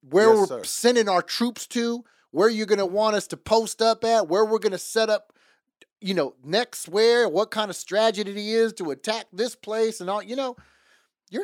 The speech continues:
Speaker 1: not just there just to just chill necessarily. Yeah, you were chilling, but you're waiting to get the next mission.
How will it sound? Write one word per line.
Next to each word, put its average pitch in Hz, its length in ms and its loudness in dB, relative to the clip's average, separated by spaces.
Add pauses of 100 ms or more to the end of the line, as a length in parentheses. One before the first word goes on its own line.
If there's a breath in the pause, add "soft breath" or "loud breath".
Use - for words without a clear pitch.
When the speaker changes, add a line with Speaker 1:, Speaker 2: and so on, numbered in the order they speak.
(120)
Speaker 1:
not 185 180 -6
just 165 260 -6 (120)
there 196 260 2
just 180 280 -2
to 156 100 -8
just 151 300 -4 (920)
chill - 540 0 (200)
necessarily. 160 680 0
Yeah, 262 100 6
you 170 160 0
were 156 100 0
chilling, 262 460 -2
but 139 300 -2 (880)
you're 190 180 -8
waiting 196 580 -2 (260)
to 170 80 -10
get 185 340 -4 (400)
the 139 80 -6
next 160 380 -6
mission. 233 420 -8